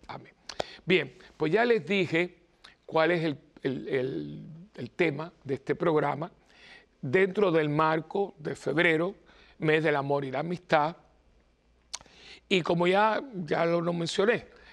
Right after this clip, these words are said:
eh, esta frase se conoce mucho, bueno,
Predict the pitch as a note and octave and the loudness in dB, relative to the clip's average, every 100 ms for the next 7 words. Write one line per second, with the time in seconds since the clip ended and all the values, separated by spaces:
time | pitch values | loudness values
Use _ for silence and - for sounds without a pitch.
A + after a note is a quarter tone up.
0 | - - C#3+ C#3+ - - - D#3+ - D#3 | -12 -2 2 2 0 -6 0 0 2 2
1 | D3 - D#3+ - _ - - - D3 D#3 | 2 0 -2 -4 _ -14 -8 -2 0 0
2 | - C#3+ D#3 D3+ - D#3 F3+ - C3+ | -2 0 0 -2 -2 -4 -4 -10 -12